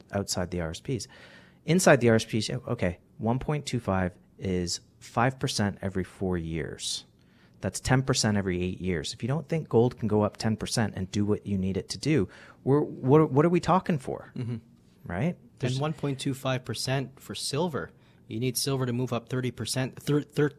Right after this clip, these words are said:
Speaker 2: thirty cents to
Speaker 1: Thirty c-,
Speaker 2: cover
Speaker 1: that's right. So,
Speaker 2: one point two five percent for that year.
Speaker 1: gold's up four hundred percent over the last twenty years. You'd be dishing out twenty percent to storage. Right?
Speaker 2: For peace of mind.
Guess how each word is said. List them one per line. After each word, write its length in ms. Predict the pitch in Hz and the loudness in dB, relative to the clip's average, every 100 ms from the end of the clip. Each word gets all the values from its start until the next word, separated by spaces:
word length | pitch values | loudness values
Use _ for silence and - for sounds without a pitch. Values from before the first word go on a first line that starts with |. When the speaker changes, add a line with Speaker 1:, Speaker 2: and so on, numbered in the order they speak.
| - | -2
Speaker 2:
thirty 260 | 151 165 | 2 4
cents 400 | 151 156 160 - | 4 2 0 0
to 80 | - | 2
Speaker 1:
Thirty 100 | 110 | 4
c-, 80 | 110 | 4
Speaker 2:
cover 280 | 160 110 - - | 2 0 -2 0
Speaker 1:
that's 200 | 107 - | 0 4
right. 220 | 95 82 | 4 4
So, 140 | 104 | 6
Speaker 2:
one 80 | 123 | 6
point 140 | 104 - | 4 -4
two 120 | 107 | -6
five 240 | - 90 | -6 -8
percent 300 | 95 - 92 | -6 -6 -8
for 100 | 95 | -8
that 160 | 90 92 | -8 -6
year. 160 | 90 82 - - | -8 -10 -14 0
Speaker 1:
gold's 280 | 117 113 117 | 4 6 6
up 200 | 110 - | 4 2
four 160 | - 113 | 0 2
hundred 180 | 113 113 | 4 2
percent 320 | 113 - 110 | 0 2 2
over 100 | 104 | 2
the 60 | 98 | 2
last 320 | 101 101 - | 2 2 0
twenty 300 | - 104 95 | -4 -2 -2
years. 460 | 92 90 92 95 - | 0 0 0 0 -4
You'd 200 | 98 95 | -4 -4
be 100 | 98 | -4
dishing 340 | 95 98 - 95 | -4 -4 -2 -4
out 160 | 90 | -4
twenty 240 | - 95 92 | -4 -4 -4
percent 400 | 95 - 87 - | -4 -2 -2 -4
to 80 | |
storage. 500 | - 87 80 71 - - _ _ _ - - _ - - - - - | -6 -4 -6 -8 -14 -18 _ _ _ -20 -20 _ -20 -20 -20 -20 -12
Right? 200 | 87 90 | -6 -6
Speaker 2:
For 100 | - | -6
peace 260 | - 107 - | -8 -8 -6
of 80 | 98 | -6
mind. 240 | 98 98 | -8 -8